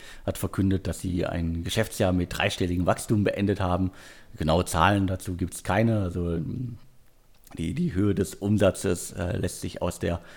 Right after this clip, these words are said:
verschickten P M, äh, nicht, nicht, äh, ersehen. Dafür aber gibt's den tollen Hinweis,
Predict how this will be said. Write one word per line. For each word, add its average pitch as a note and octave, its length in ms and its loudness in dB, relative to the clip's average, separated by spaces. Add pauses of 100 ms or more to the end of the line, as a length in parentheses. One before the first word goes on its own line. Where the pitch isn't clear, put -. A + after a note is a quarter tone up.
(140)
verschickten - 520 -2
P F2+ 200 0
M, F#2 340 2
äh, E2+ 180 -2
nicht, G#2 520 -2
nicht, G#2+ 300 0
äh, G#2+ 640 0
ersehen. G#2+ 560 0 (800)
Dafür G2 380 4
aber G2+ 180 6
gibt's F#2+ 340 -2 (260)
den F#2 120 4
tollen G#2+ 300 6
Hinweis, G#2 480 6